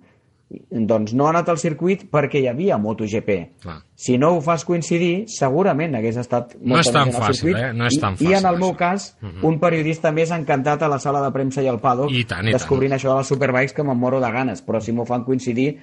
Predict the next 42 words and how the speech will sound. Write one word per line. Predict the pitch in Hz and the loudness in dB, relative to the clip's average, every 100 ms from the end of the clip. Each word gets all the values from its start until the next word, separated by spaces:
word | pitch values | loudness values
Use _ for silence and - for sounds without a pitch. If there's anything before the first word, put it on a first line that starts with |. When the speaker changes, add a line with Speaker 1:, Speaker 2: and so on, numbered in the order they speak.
| - 107 | -10 -2
Speaker 1:
no | 131 | 0
puc | 117 110 | 0 -2
estar | 104 104 | -2 -2
tot | 95 85 | -4 -6
arreu. | 80 82 | -8 -2
Speaker 2:
Doncs | 127 131 135 | 0 2 2
mira, | 117 123 | 2 4
ara | 160 | 4
el | 151 | 2
Pere | 160 160 175 170 165 | 2 2 2 0 0
ens | 143 139 | -2 -4
explicarà | 139 - 127 135 131 | -6 -6 -2 -2 -2
cosetes | 127 113 107 92 | -2 -4 -6 -8
de | 101 | -8
les | 95 - | -8 -8
Superbikes, | 117 101 101 117 202 233 - | -10 -8 -4 0 0 0 -6
si | |
et | 110 | -6
sembla | 117 117 117 | -4 -2 0
bé. | 185 | 0
Quim, | - 175 143 90 - - - | 2 2 2 -2 -12 -20 -8
eh, | - 117 117 | -2 0 0
t'esperem | 127 143 160 | 0 2 2
d'aquí | 165 - 165 | 2 2 0
un | 147 | 2
parell | 147 147 | 2 2
de | 143 | 0
setmanes, | 143 143 165 220 240 - - _ - | 0 2 2 2 0 -6 -16 _ -10
amb | 107 117 | -6 -4
ocasió | 117 123 139 | -2 0 2
del | 147 143 135 127 | 4 4 2 0
Gran | 135 139 | 0 0
Premi | 139 135 139 135 123 104 - _ | 2 2 2 2 0 -2 -6 _
de | - 110 123 | -4 0 2
les | 117 - - | 0 -4 -4
Amèriques | 120 117 156 175 - 123 101 | -2 2 4 2 2 -2 -4
al | 113 107 104 | -6 -8 -8
circuit | - 107 147 131 | -8 -2 -2 2
d'Austin. | 139 131 - 98 87 _ _ 131 | 2 2 -2 -6 -8 _ _ -8
Una | 127 | 0
forta | 160 156 | 2 4
abraçada. | 156 120 135 98 82 | 2 2 -2 -2 -6